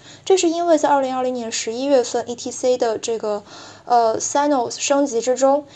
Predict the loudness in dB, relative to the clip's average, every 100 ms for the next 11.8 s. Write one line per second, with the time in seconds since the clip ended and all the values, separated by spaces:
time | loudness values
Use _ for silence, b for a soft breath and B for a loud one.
0 | B B -4 0 -2 0 -2 -2 -4 0
1 | 0 0 -4 -4 -4 -2 -6 -2 -4 -2
2 | 0 2 2 0 -10 B B B 2 2
3 | 4 2 2 2 2 -2 -4 -2 -2 -2
4 | -4 2 2 2 2 -2 -4 -8 -2 0
5 | 2 0 0 0 0 -4 0 0 2 0
6 | 0 -4 -6 -4 -4 -2 0 2 0 -4
7 | B B B -6 0 0 2 2 4 4
8 | 4 0 2 2 2 0 0 -4 -4 -4
9 | -2 -2 -4 -2 -4 -4 -6 -8 -10 -10
10 | -4 -4 -2 -6 -6 -10 -6 -2 -2 -2
11 | -4 -4 -4 0 0 0 -4 -8